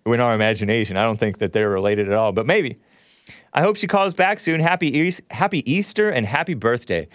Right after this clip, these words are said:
Yes. Happy Easter, guys. Easter is another name for Resurrection Sunday. Th-, those of you who like to rename it to Resurrection Sunday because you don't wanna call it Ishtar,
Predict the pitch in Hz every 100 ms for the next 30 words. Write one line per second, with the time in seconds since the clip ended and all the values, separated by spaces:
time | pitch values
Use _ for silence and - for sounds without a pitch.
0 | - _ 123 135 - - - _ _ _
1 | - 143 165 135 139 - 131 117 131 117
2 | 87 85 - - _ _ 156 180 - 151
3 | 139 131 131 - 127 123 143 139 127 131
4 | 131 120 120 107 95 80 - - _ -
5 | 156 131 113 143 - - 104 175 160 165
6 | 120 107 107 110 - - - 120 - 120
7 | 139 127 123 123 127 117 113 - 101 113
8 | 113 113 101 101 104 110 104 113 - 92
9 | 85 117 110 95 90 92 101 113 104 104
10 | 98 123 98 - - 139 - - 110 98
11 | 101